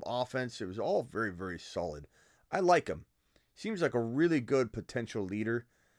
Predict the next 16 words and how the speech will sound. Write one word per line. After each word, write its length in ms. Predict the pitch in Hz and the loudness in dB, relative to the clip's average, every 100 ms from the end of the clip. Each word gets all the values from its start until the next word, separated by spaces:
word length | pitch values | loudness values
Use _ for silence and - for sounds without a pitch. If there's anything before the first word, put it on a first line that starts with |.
| _ _ - | _ _ -8
Let's 140 | 104 | -8
see 140 | - 147 | -2 0
what 100 | 143 | 0
he 80 | |
does 320 | 117 110 101 - | 2 4 2 0
here. 320 | 107 98 - | 2 2 0
I 60 | 87 | -2
like 280 | 90 117 - | 0 0 0
what 120 | 131 | 0
I 60 | 120 | 0
see 220 | - 110 | -2 -6
so 220 | - 95 | -2 -2
far, 220 | - 85 | 0 0
to 60 | 80 | 0
be 140 | 82 | -6
honest. 400 | 80 80 98 - | -8 -8 -10 -16